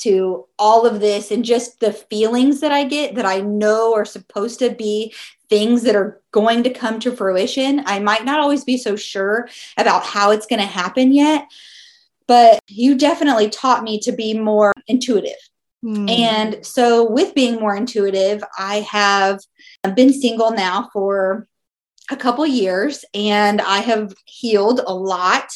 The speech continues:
Speaker 1: And not that I ever think that that journey ends, but my next project or next goal is to create a community of singles.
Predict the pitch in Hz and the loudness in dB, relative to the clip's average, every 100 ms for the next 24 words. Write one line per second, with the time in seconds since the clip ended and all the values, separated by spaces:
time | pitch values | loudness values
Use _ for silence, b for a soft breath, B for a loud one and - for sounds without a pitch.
0 | - B B B B _ 196 202 202 196 | -20 B B B B _ -4 -2 -2 -2
1 | 208 - 247 262 262 262 240 240 - 247 | -4 -2 0 0 0 -2 -2 -4 -6 -10
2 | - 196 196 180 185 208 196 202 185 220 | -8 -6 -2 -2 -2 -2 -2 -4 -4 -2
3 | 233 202 208 - 196 190 180 - - 208 | -2 -2 -4 -2 0 0 0 -8 -6 -2
4 | 214 220 254 285 311 240 208 - - _ | -2 0 0 2 2 2 0 -4 -18 _
5 | - 208 175 175 165 254 - - _ 190 | -2 -2 -2 -4 -4 -6 -8 -20 _ 0
6 | 190 190 185 202 196 196 - - - _ | 2 2 0 -2 -4 -8 -18 -20 -20 _
7 | 240 226 202 165 175 254 B B B B | 2 4 4 4 2 0 B B B B
8 | - 208 214 208 208 - 254 247 247 - | 0 4 4 2 0 -6 0 0 0 -2
9 | 240 254 285 - 254 226 214 202 196 190 | 0 0 -2 0 0 0 -4 -2 -2 0
10 | 226 247 247 220 196 196 196 277 302 - | -2 -2 -6 -6 -4 -2 0 -2 -6 -18